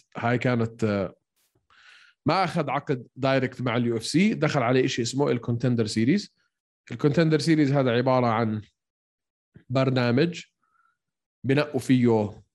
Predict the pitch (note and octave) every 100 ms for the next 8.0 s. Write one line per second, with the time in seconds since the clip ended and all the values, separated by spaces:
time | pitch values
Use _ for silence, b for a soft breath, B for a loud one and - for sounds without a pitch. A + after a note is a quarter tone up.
0 | _ _ _ _ _ B2+ A2+ A2+ A#2+ G#2+
1 | - A#2 - G#2+ G#2+ G#2+ A2+ A2+ A2+ A#2+
2 | G#2+ A2 A2+ A#2+ F3+ - _ _ _ _
3 | _ _ - C#3+ A#2+ A#2 A#2+ B2 A#2+ A#2
4 | - E3+ E3+ _ _ _ _ _ _ _
5 | _ _ _ _ _ _ _ _ _ _
6 | D#3 A3 - G#3 G#3 F#3+ F#3+ F#3+ E3 F3
7 | D3+ C#3 G#2+ D3+ D3 C#3 A#2+ - G#2+